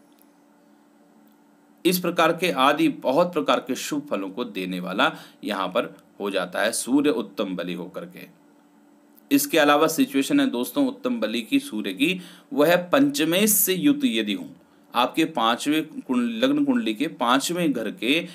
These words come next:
मालिक, अ, कोई भी हो, उन मालिक के साथ में यदि सूर्य बैठा हो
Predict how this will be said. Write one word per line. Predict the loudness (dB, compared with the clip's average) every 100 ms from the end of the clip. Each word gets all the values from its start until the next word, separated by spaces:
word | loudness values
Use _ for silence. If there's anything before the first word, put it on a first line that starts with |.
| -20 -8
मालिक, | 0 4 4 2 -2
अ, | -6 -6 -20 -10
कोई | -4 -4 0 2 2
भी | 4 2
हो, | 2 -8 -16 _ _ _ _ _ 0
उन | 2
मालिक | 4 6 4 2
के | 0 0
साथ | 2 2 2
में | 4
यदि | 4 4 2 2 0 -12
सूर्य | -2 2 2 2
बैठा | 0 0 0 0
हो | -2 -2 -6